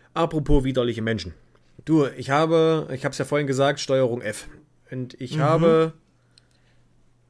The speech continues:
Speaker 1: und ich habe, äh, ein Video von Steuerung F gesehen. Und vielleicht hast du es zufällig auch gesehen. Das Video von Steuerung F heißt, „Wie beeinflussen Superreiche das Klima?“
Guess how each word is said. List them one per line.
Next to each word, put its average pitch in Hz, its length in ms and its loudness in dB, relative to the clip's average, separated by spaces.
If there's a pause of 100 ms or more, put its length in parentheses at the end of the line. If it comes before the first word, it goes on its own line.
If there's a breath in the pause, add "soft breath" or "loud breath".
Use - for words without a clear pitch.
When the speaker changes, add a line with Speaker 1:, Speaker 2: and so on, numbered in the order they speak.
(200)
Speaker 1:
und 139 120 -6
ich 135 140 -8
habe, 151 960 -2
äh, - 20 -8
ein 131 280 -2
Video 135 720 2
von 120 240 -6
Steuerung 120 420 -6
F 117 140 -10
gesehen. 127 380 0
Und 117 180 -10
vielleicht 135 280 -6
hast 143 220 -6
du 143 40 -12
es 131 180 -10
zufällig 156 600 -2
auch 165 240 -2
gesehen. 143 480 0
Das 123 380 -4
Video 143 540 -4
von 139 200 -6
Steuerung 135 460 -4
F 131 240 -10
heißt, 131 360 -4
„Wie 151 180 -6
beeinflussen 135 880 -4
Superreiche 131 840 -4
das 127 300 -10
Klima?“ 101 580 -8